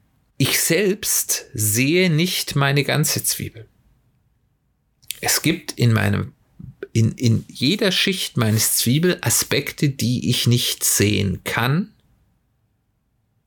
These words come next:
oder nicht sehen will. Entweder weil sie mir nicht bewusst sind, das sind Potenziale,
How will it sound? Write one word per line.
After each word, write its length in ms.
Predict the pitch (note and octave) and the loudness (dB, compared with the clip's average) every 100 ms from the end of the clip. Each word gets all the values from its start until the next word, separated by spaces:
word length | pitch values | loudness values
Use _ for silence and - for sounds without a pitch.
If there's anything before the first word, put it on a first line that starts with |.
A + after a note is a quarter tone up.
| _ - | _ -4
oder 320 | B2 C3+ C3+ | -2 2 2
nicht 520 | C3+ - - - - - _ _ _ _ _ | 0 0 -2 -4 -8 -12 _ _ _ _ _
sehen 680 | - G#2 B2 A#2+ A#2 A#2+ G#2 | -10 -2 0 0 0 -2 0
will. 320 | G#2+ G2+ - _ _ _ _ _ _ _ _ _ _ _ _ _ _ _ _ _ _ _ _ _ _ | 0 0 -2 _ _ _ _ _ _ _ _ _ _ _ _ _ _ _ _ _ _ _ _ _ _
Entweder 440 | D3 - D3+ C3 | -4 0 0 2
weil 200 | A#2 A#2 | 2 0
sie 200 | A2+ A#2 | 2 2
mir 280 | A#2 A#2 A2+ | 2 4 4
nicht 280 | A2 G#2+ - | 2 0 -2
bewusst 520 | G2+ G#2+ - - - | 0 2 2 2 0
sind, 420 | - C#4 - - _ _ _ _ _ _ _ _ _ _ | 0 -2 -8 -16 _ _ _ _ _ _ _ _ _ _
das 140 | - - | -2 0
sind 180 | F#2 - | 0 -2
Potenziale, 920 | G#2+ G#2+ F#2+ - G#2+ G#2 C3 G#3+ | -2 0 0 0 0 2 0 0